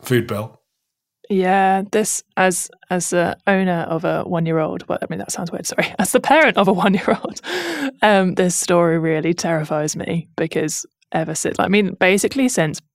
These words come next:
Speaker 2: birth, my son has been able to, like, scroll on a phone screen. Like, it's actually terrifying, the amount of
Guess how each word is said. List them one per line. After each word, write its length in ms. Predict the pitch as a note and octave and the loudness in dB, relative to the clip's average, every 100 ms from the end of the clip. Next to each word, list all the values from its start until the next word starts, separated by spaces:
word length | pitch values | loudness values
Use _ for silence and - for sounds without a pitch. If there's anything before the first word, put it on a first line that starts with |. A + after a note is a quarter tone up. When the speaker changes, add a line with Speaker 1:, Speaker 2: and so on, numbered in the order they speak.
| _ | _
Speaker 2:
birth, 420 | - C#3+ C#3 D3+ - | 0 2 2 0 -2
my 180 | D#3+ | -2
son 220 | D3+ - D#3 | 0 -4 -4
has 140 | D3+ | -4
been 160 | D3+ D3 | -4 -4
able 340 | C#3 C#3 D3 | -4 -2 -4
to, 120 | - | -4
like, 300 | - - - _ _ _ | -6 -8 -10 _ _ _
scroll 760 | - - - D#3 C#3+ C#3 E3+ - - | -6 -4 0 2 2 0 -4 -8 -6
on 140 | C#3 | -4
a 180 | - - | -4 -8
phone 380 | - D#3+ E3+ D#3+ | -4 -6 -4 -6
screen. 340 | - D3 D#3 | -6 -8 -8
Like, 240 | - D#3+ - | -8 -8 -8
it's 160 | - _ _ _ _ - - | -12 _ _ _ _ -16 -2
actually 460 | E3 - - F3+ D#3+ | -2 -2 -6 -6 -6
terrifying, 680 | - - D#3 - - D#3 - | -4 -4 -4 -4 -4 -6 -8
the 120 | - D#3 | -6 -6
amount 360 | D#3+ D#3 D#3 | -4 -4 -4
of 140 | D#3+ | -8